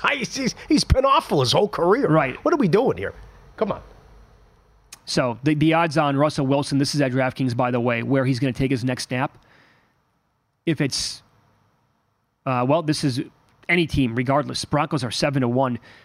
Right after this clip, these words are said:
Speaker 2: The Steelers have now been bumped up to minus two twenty-five.
Speaker 1: Yep.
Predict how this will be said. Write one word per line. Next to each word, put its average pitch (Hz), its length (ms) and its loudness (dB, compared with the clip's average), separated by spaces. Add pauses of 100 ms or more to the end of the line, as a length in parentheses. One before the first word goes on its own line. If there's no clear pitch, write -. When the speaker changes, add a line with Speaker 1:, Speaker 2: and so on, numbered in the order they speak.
(220)
Speaker 2:
The 151 60 0
Steelers 165 340 2
have 131 60 0
now 139 140 2
been 135 180 0
bumped 135 200 0
up 131 100 -2
to 127 80 0
minus 131 260 2
two 147 140 0
twenty-five. 120 760 -2
Speaker 1:
Yep. 120 180 0